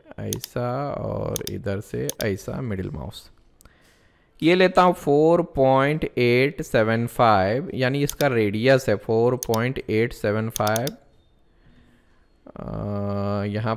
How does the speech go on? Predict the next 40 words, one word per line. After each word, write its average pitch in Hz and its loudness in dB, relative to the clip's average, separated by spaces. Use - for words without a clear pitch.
पर 117 2
अगर 120 0
रेडियस 117 4
डालनी 135 4
है 139 2
तो 135 0
आपको 131 0
यहाँ 131 0
पे 135 2
रेडियस 120 0
सिलेक्ट 113 0
करनी 98 -2
चाहिए, 92 -4
फ़ोर 120 -2
पॉइंट 123 0
एट 117 2
सेवन 107 0
फ़ाइव। 87 -4
ओके, 117 0
ओके, 95 -4
और 113 4
इसका 120 -2
कितना 147 0
है 147 4
रेडियस? 135 2
वन 113 0
पॉइंट 107 2
फ़ाइव। 92 -2
मतलब 156 -6
यहाँ 139 -2
पर 135 -2
डायमीटर 127 0
अगर 127 -2
थ्री 107 -4
भी 107 -2
डाल 104 -2
देंगे 110 -6
तो - -10
भी 95 -10
चलेगा। - -10